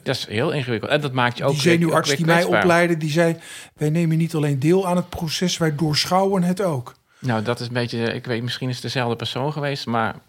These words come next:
Speaker 2: Dan gingen we een consult doen op, op, op, op, op de hartbewaking of, of de intensive care,
Speaker 1: Ja.
Speaker 2: want we kwamen overal. En dan ging hij mij uitleggen hoe het, hoe het er daaraan toe ging.
Speaker 1: Ja.
Speaker 2: En die mensen dachten allemaal: "Kan die man weg?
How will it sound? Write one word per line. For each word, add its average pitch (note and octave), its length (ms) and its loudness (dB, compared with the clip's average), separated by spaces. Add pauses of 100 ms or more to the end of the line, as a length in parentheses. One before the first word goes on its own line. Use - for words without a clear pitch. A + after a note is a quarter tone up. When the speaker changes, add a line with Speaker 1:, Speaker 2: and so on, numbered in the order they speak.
(200)
Speaker 2:
Dan D#3+ 100 -6
gingen E3+ 220 -4
we D#3+ 60 0
een D#3+ 60 -4
consult F3 420 -2
doen F3+ 140 -2
op, F3 180 -10
op, F3 220 -6
op, F3+ 280 -6
op, E3+ 180 -12
op E3 200 -16
de - 80 -4
hartbewaking F#3+ 720 2
of, D#3+ 180 -10
of C#3+ 200 -10
de F#3 120 -6
intensive D3+ 580 -2
care, D#3 180 -2
Speaker 1:
Ja. G3+ 100 0
Speaker 2:
want F3 120 -2
we D3 80 -6
kwamen D#3+ 320 2
overal. D#3+ 680 0 (580)
En F3 100 -4
dan E3+ 180 -4
ging F#3 280 -4
hij F3 180 2
mij F3 220 2
uitleggen F#3 500 0
hoe F#3 160 0
het, F#3 120 -6
hoe E3+ 220 -4
het G3 120 -2
er F#3 80 2
daaraan F3 280 4
toe A3 180 -4
ging. B2+ 300 -4 (140)
Speaker 1:
Ja. A2+ 320 -4
Speaker 2:
En C#3+ 60 -8
die C#3 100 -4
mensen C3 240 -6
dachten - 240 -8
allemaal: B2 180 -10
"Kan C3 140 -4
die C3 80 0
man B2 220 0
weg? C3+ 340 -4